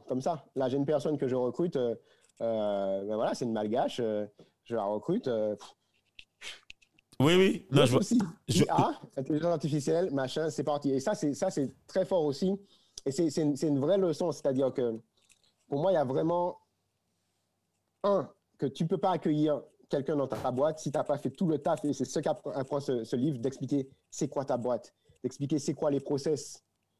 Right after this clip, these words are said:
Speaker 1: Euh, et aujourd'hui, par exemple, le process sur un poste, sur juste,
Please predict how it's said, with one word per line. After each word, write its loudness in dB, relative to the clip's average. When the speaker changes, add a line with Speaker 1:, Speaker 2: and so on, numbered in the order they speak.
Speaker 1:
Euh, 0
et 2
aujourd'hui, 0
par -2
exemple, -8
le 0
process -2
sur 0
un 0
poste, -6
sur -4
juste, -2